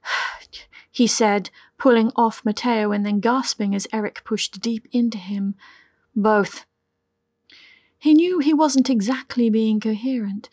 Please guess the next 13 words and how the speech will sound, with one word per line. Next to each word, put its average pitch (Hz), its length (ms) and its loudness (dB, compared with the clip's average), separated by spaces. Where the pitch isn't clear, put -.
but 240 200 4
it 254 80 6
was 233 240 4
difficult 247 560 2
to 226 100 2
concentrate 220 720 0
with 208 160 -2
Eric 208 340 -2
sliding 208 480 -2
forcefully 208 760 -2
past 202 420 -8
his 208 160 -8
prostate. - 800 -8